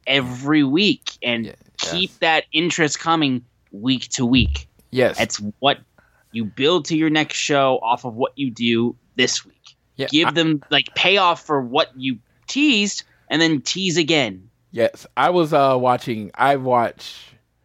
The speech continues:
Speaker 2: you know, I always talk about how much T V I watch. So I watched about, I had about twenty-three network shows th-, this year, uh, that I watched. I think twelve of them got canceled because of ratings.
Speaker 1: Uh-huh.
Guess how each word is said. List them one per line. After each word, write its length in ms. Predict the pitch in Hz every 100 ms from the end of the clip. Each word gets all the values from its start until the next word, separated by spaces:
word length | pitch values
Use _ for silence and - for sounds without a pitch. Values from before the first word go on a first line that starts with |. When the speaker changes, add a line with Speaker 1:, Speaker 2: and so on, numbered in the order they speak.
| _ _
Speaker 2:
you 120 | 139
know, 140 | 147 120
I 160 | 117 139
always 280 | 143 135
talk 240 | - 127 123
about 160 | 113 113
how 80 |
much 240 | 110 104 -
T 160 | 127
V 300 | 110 107 101 - _
I 140 | - 98
watch. 480 | 107 95 - - - - - -
So 120 | - 143
I 120 | 165
watched 460 | 165 156 143 -
about, 380 | 135 117 120 110
I 40 | 120
had 160 | 147
about 220 | 135 113 -
twenty-three 560 | 139 139 135 139 127
network 420 | 120 110 101 104
shows 720 | - - 92 - - - - - _ _ -
th-, 140 | 98 107
this 300 | 110 95 -
year, 340 | 104 71 - _ _ - - -
uh, 180 | - 101
that 180 | 101 101
I 140 | 107
watched. 580 | 117 113 73 - - - _ _
I 60 | -
think 340 | 165 170 -
twelve 480 | - - 117 127 131
of 140 | 131 127
them 180 | 131 127
got 220 | 127 127 -
canceled 440 | 131 127 143 123
because 280 | 123 131 123
of 80 | 127
ratings. 520 | 131 131 135 127 - _ _ _ _ _ _ _ _ _ _ -
Speaker 1:
Uh-huh. 340 | 117 117 107